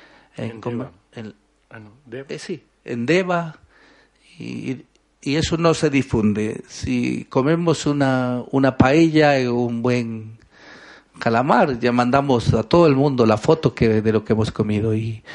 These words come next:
Speaker 1: o sea, ¿cómo difundir, eh,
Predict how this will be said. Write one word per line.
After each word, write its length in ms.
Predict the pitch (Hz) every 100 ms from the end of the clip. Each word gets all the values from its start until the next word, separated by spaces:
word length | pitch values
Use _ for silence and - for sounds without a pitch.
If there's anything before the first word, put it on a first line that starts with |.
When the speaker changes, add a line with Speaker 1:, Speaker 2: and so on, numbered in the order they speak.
| - -
Speaker 1:
o 80 | -
sea, 220 | - 190
¿cómo 260 | - 214 240
difundir, 800 | 160 - 147 143 151 269 277 - - - - - _
eh, 320 | 135 123 120